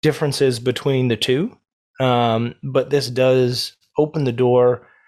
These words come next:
to what I would say would be a relatively uncomfortable, uh, precedent, um, especially since,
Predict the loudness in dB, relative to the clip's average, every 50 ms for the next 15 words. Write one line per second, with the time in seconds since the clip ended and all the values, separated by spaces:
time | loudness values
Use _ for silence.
0 | _ _ _ _ -8 -4 -2 0 0 0 2 2 2 2 0 -2 -4 -2 -2 0
1 | 0 0 -2 -4 -4 -6 -6 -4 -2 -2 -2 -2 -4 -4 0 2 2 4 2 2
2 | 0 -2 -2 -2 -2 -2 -2 -2 -2 -2 -2 -4 -4 -4 -4 -4 -4 -4 -6 -4
3 | 0 2 2 4 4 2 2 0 -2 -6 -12 _ _ _ _ _ _ _ _ _
4 | _ _ _ -6 -2 0 0 2 2 0 -2 -2 -4 -2 -2 -2 -2 -4 -8 -8
5 | -8 -10 -12 -14 _ _ _ _ _ -4 -2 0 0 0 0 0 0 0 -2 -2
6 | -4 -6 -8 -6 -6 -2 0 0 -2 -2 -2 -4 -4 -4 -4 -4 -6 -6 -6 -6
7 | -8 -10